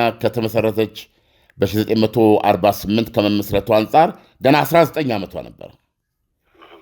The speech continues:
እና በአረቦችና በእስራኤል መካከል ጦርነት ተነሳ። በዛ ጦርነት እስራኤል በስድስት ቀን ጊዜ ውስጥ አሸናፊ ሆነች ማለት ነው። ስታሸንፍ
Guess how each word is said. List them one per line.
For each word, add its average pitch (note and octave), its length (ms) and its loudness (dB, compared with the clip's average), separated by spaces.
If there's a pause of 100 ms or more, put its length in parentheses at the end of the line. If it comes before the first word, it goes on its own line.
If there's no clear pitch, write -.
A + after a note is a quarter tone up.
(140)
እና D3+ 180 4 (680)
በአረቦችና E3+ 840 0 (100)
በእስራኤል D3+ 500 0
መካከል D#3 420 -2
ጦርነት F3 440 2
ተነሳ። F2+ 300 -12 (1600)
በዛ C#3 300 2 (160)
ጦርነት D3+ 580 2 (1080)
እስራኤል E3 420 4
በስድስት D#3 480 -2
ቀን D3+ 180 -2
ጊዜ D3+ 160 -2
ውስጥ A3 220 -4
አሸናፊ C#3 440 0
ሆነች G2 240 -4
ማለት - 240 -16
ነው። - 120 -20 (1600)
ስታሸንፍ F3+ 800 2